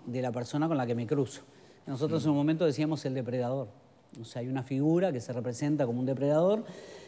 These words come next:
Speaker 1: que no sabemos cuál es la intención, que a veces puede ser algo coyuntural, una pelea del momento, por una gurisa, por una mirada,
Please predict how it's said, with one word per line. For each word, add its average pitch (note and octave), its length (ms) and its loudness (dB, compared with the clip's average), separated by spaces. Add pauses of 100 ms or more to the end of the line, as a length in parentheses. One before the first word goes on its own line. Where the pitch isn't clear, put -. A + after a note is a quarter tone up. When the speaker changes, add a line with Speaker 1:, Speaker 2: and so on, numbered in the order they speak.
(120)
Speaker 1:
que C3+ 120 0
no C#3+ 100 4
sabemos D3 400 4
cuál C3+ 220 4
es B2+ 100 0
la C3 80 0
intención, D3+ 720 2
que - 80 -2
a C#3 40 4
veces D3+ 220 2
puede D3 160 0
ser D3+ 160 -2
algo D#3+ 220 0
coyuntural, B2 800 -2 (400)
una C3+ 240 0
pelea D#3 540 2 (180)
del B2 240 -2
momento, A#2+ 560 0 (560)
por A#2 300 0
una C#3+ 200 4
gurisa, G#3 640 4 (680)
por B2+ 240 4
una C3 180 4
mirada, G3 720 4